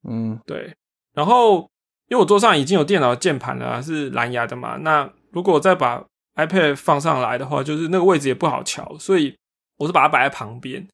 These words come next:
Speaker 2: 可是当我要使用它的时候，我就会有点身体往前或是头往下这种姿势不良的一个情况，这样。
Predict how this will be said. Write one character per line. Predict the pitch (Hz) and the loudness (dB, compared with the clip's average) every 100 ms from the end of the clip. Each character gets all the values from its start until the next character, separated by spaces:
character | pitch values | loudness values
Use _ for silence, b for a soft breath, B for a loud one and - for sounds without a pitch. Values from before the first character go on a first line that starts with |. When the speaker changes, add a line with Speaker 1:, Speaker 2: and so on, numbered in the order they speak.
| _ _ _ | _ _ _
Speaker 2:
可 | - | -12
是 | 165 233 196 _ _ | -8 -8 -8 _ _
当 | - 214 | 2 4
我 | 160 | 6
要 | 180 | 4
使 | 185 | 2
用 | 147 | -4
它 | 160 160 | 0 0
的 | |
时 | 139 | 0
候， | 147 | -2
我 | 131 | -2
就 | 165 | 0
会 | 214 | 2
有 | 160 | 2
点 | 135 120 | 0 -4
身 | - 165 | -4 -4
体 | 151 | -2
往 | 131 117 | -2 -2
前 | - - 123 | -4 -6 -4
或 | 151 | -4
是 | 160 | -6
头 | - 131 | 0 2
往 | 135 - | 2 0
下 | - 143 | 2 2
这 | 120 | 4
种 | 139 123 | -2 -4
姿 | - 151 | -6 -6
势 | - 151 | -2 -4
不 | 131 | -2
良 | 151 - 127 | -4 -2 -6
的 | 123 | -8
一 | 127 | -8
个 | - 120 | -8 -8
情 | - - 135 | -8 -10 -10
况， | 143 160 131 | -4 -2 -2
这 | - | -8
样。 | - | -12